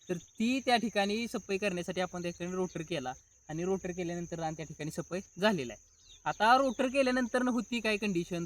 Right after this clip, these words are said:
तर जे सहा इंच असतं किंवा आठ इंचापर्यंत मोठी, अ, माती जी असते, तर ती मोकळी असते, त्याच्यानंतरनं खाली कठीण लागते. तर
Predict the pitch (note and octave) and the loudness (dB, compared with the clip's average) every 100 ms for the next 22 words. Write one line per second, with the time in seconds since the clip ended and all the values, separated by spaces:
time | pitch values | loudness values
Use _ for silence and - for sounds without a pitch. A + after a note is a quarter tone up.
0 | - F3+ F3 G#3+ A#3 A3+ G#3+ F#3+ G#3 F#3 | -2 -2 2 0 0 2 6 6 4 2
1 | F#3+ - C#3 E3+ F3+ F#3+ G#3 F#3+ F3+ F#3+ | 0 0 -8 0 0 0 -2 -4 -2 -2
2 | F#3+ F3+ G3 G3+ G3 F#3 F#3 D#3+ E3 F3+ | -2 -4 -4 -4 -4 -4 -6 -4 0 0
3 | - F3 F3 - D3 D#3 G3+ A3+ - D#3 | 0 -2 -2 -2 -8 -8 -2 -4 -2 -4
4 | D3+ D3 D#3+ F3+ F#3 F3+ F3 E3 F3+ G3+ | -4 -8 -8 -4 -4 -6 -6 -4 -4 -2
5 | F3 D#3 D3+ - - _ _ - _ - | -2 -2 -6 -12 -20 _ _ -20 _ -4